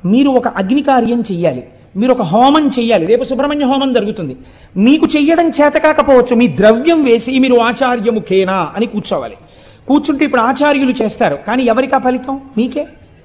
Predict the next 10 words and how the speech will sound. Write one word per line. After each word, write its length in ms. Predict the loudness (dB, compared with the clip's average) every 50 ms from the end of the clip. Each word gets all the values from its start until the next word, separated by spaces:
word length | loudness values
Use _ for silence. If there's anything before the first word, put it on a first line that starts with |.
| -20 -20 -20 -18 -12 -12
అప్లికేషన్ 540 | -10 -8 -8 -2 2 2 2 2 0 -4 -2
రాసిన 300 | -2 -4 -2 -2 0 0
వాడు 160 | 2 2 2
ఎవరైనా 280 | 2 2 2 0 0
సంతకం 280 | 0 -2 -2 -2 -2 -2
పెట్టిన 180 | -2 -2 -2 -2
వాడికే 240 | -2 -2 -4 -6
చెక్ 260 | -4 -6 -6 -4 -4 -4
వస్తుంది. 300 | -4 -4 -8 -12 -14 -14 -16 _ -20 -20 -20 -20 -20 -20 -20 _ -20 -20 -20 -12 -4
అలా 480 | -2 0 2 2 2 2 0 0 -2